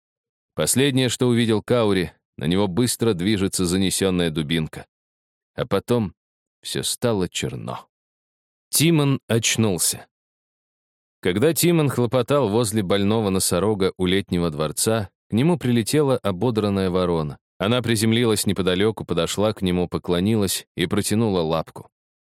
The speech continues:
Тимон отвязал письмо. "Во дворце системная ошибка.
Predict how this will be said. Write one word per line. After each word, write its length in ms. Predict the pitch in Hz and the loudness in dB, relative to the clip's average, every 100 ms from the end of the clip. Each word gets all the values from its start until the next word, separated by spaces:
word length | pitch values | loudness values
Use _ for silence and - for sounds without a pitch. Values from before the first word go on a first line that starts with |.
| - | -2
Тимон 320 | 127 131 113 | 0 2 0
отвязал 420 | 98 92 90 92 | 0 -2 0 -2
письмо. 440 | - 76 - - - _ _ _ _ _ _ _ _ | -2 -6 -8 -12 -18 _ _ _ _ _ _ _ _
"Во 80 | 95 | -6
дворце 320 | 92 104 - | -2 -2 -2
системная 520 | 127 120 - 113 107 107 | 0 0 0 0 2 0
ошибка. 420 | - 117 - | -2 -4 -6